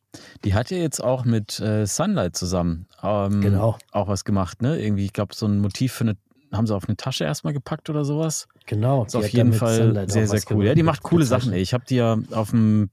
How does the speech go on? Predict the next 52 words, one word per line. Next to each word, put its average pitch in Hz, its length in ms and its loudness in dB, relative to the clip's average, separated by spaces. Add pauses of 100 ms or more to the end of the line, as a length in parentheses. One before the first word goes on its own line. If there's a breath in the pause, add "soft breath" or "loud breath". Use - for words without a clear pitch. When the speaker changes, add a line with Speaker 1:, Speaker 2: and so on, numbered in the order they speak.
Speaker 1:
Beyond 113 340 2
Festival 110 640 0
im 101 120 0
Green 110 220 2
Hill 104 100 2
auch - 80 0
mal 110 120 2
kennenlernen 95 420 0
dürfen. 95 320 0 (160)
Speaker 2:
Mhm. 110 400 -2
Speaker 1:
Super 143 340 0
nett 127 420 2
und, 110 360 0
ähm, 110 300 2
ja, 120 240 0
Sachen, 107 480 -2
die, 98 220 0
die 98 360 0 (120)
Bilder 107 340 2
und 92 160 -2
Zeichnungen 104 300 0
und 87 60 0
so 90 100 -2
sehen 87 180 -2
einfach 90 240 -4
mega 98 240 0
gut 107 200 -8
aus, 82 220 -4
ne? 101 160 -2 (240)
Speaker 2:
Ja, 120 260 0 (440)
also 120 320 2
da 120 180 2
auf 120 100 -4
jeden 131 120 0
Speaker 1:
Ja. - 20 -16
Speaker 2:
Fall 127 80 -2
mal 117 100 2
reingucken 151 360 0
und 127 120 0
da 120 140 2
wird 127 140 0
auf 120 160 -2
jeden 117 100 0
Fall 110 140 -4
auch 110 80 0
ein 117 60 2
bisschen 104 180 -2
was 92 160 -4
in 95 80 -2
die 90 100 -4
Hütte 92 180 -6
wandern. 90 300 -10